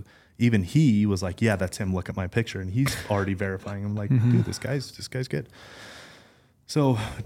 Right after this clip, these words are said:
Speaker 1: d-, develop a plan, this whole thing. Long story short, we go get this buck killed. Well, actually, we get on this buck. He pulls out a Kestrel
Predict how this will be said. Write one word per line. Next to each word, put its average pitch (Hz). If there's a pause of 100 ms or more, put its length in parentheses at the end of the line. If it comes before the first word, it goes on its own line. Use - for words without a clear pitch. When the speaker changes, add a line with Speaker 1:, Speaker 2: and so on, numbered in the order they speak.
(120)
Speaker 1:
d-, - (380)
develop 131
a 117
plan, 120
this 110
whole 113
thing. 110 (680)
Long 113
story 101
short, 87
we 107
go 110
get 101
this -
buck 82
killed. 90 (200)
Well, 113
actually, 98 (520)
we 117
get 110
on 107
this 90
buck. - (1040)
He 131 (280)
pulls 107
out 98
a 98
Kestrel -